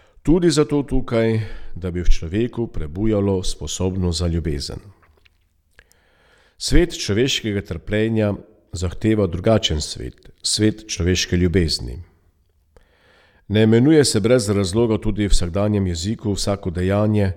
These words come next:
ki ga naredimo v korist trpečim in potrebnim, dejanje usmiljenega Samarijana.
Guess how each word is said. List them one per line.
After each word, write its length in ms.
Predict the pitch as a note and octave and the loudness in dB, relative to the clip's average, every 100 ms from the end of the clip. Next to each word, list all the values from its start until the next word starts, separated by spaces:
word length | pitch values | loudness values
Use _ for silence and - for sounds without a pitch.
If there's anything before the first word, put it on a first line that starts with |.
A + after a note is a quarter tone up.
| - _ _ _ _ | -10 _ _ _ _
ki 140 | - A#2+ | -2 2
ga 140 | A#2 | 4
naredimo 640 | G2+ F#2 E2+ G2+ A2+ G#2+ | 4 4 2 2 4 4
v 100 | G2 - | 2 -2
korist 340 | F#2 A2 - | -2 -2 -2
trpečim 680 | E2+ E2+ G2 G#2 - G2 G2 | -4 0 2 2 2 -2 0
in 140 | F#2+ F2 | -2 -2
potrebnim, 800 | - - F#2+ G2+ F#2 F#2+ F#2 F2 - | -4 -4 0 0 2 2 2 0 -6
dejanje 680 | - D#2 E2 F2+ F#2 F2+ - | -10 -4 -2 0 2 0 -2
usmiljenega 760 | E2+ F2 - F#2 F2 E2+ E2+ E2+ | -4 -4 -2 0 2 4 2 2
Samarijana. 760 | D#2+ - D#2 D2 D2 C2 C2 | 0 0 0 -2 -4 -8 -10